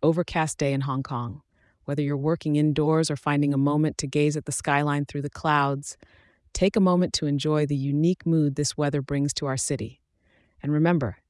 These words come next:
if you're loving this weather rundown, why not share it with a local?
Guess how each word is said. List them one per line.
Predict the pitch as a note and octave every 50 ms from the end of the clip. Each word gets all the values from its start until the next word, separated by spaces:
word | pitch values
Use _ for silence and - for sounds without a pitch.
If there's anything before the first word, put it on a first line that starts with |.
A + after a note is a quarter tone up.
| _ -
if | C#3+ -
you're | - C#3 C#3
loving | D3+ E3+ F3+ F#3+ G3+ F#3+
this | F3+ - - -
weather | D#3+ D3+ D3+ C#3+
rundown, | C#3+ D#3+ F#3+ G#3 F3 - A#2 A#2+ C3 D3+ D#3 _ _ _
why | - D3 E3 F3+
not | F#3+ D#3 -
share | - - F3 E3+ E3
it | -
with | E3 -
a | D#3
local? | D3+ E3 F3+ F#3 - G#2+ G2 -